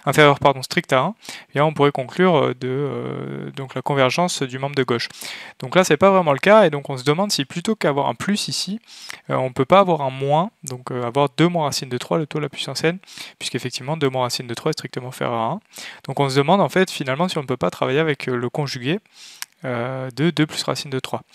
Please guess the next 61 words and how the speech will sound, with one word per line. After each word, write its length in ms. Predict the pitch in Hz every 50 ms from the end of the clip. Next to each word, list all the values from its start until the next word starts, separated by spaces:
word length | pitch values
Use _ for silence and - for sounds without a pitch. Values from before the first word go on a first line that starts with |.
| - - - - - - - - _ -
Donc, 260 | 151 180 180 - -
euh, 260 | 143 135 131 131 131 131
on 100 | 131 131
aimerait 240 | 131 131 135 147 165
avoir 440 | 170 147 123 147 180 196 190 - - - _ -
au 80 | 151 139
final 440 | - - 139 147 160 175 180 185 170
sinus 360 | - - - 165 170 170 143
de 100 | 143 139
pi 340 | - - - 170 170 160 151
fois 280 | - - - 139 131
deux 100 | 127 151
plus 180 | 147 - 147 -
racine 260 | 143 139 - - 139
de 40 | 131
trois, 160 | - - 143
le 80 | 135 127
tout 100 | - 156
à 40 | 151
la 60 | -
puissance 300 | - - - 123 - -
n, 200 | 170 185 190 185
c'est 160 | - - 131
égal 200 | 123 131 147 160
à 60 | 147
sinus 260 | - - 156 156 165
de 120 | 151 - 120
pi 260 | - - 160 170 180
fois 320 | - - - 131 147 160
deux 320 | 151 131 139 156 170 170 -
moins 200 | 131 135 151 151
racine 240 | 147 135 - - 139
de 60 | 127 117
trois, 160 | - 147 147
le 80 | 143
tout 100 | - -
à 20 | 127
la 60 | 120
puissance 320 | - - - 127 113 -
n, 140 | 151 160 165
et 80 | 151 131
on 200 | 123 123 123 120
pourrait, 380 | 120 120 120 135 151 151 151 -
euh, 280 | 135 127 120 120 127 127 - -
appliquer 440 | - 131 - - - - - 151 147
l'inégalité 480 | 139 131 127 127 120 120 120 - 143
de 60 | -
convexité 420 | - 143 127 123 - - - 156 160
pour 120 | - - _
pouvoir 280 | - 120 127 123 -
conclure, 380 | - - 117 - - 202 - - - - - - - - - - - - - - - _ -
euh, 380 | 123 117 117 117 117 117 131
et 240 | 131 135 156 156 143
avoir 260 | 120 113 135 143 143
deux 140 | 131 135 139
moins 120 | 143 131
racine 220 | 120 117 - 135 120
de 60 | 113
trois 160 | - - 131
strictement 380 | - - - 123 - - 123 120
inférieur 380 | - - 113 110 113 110 -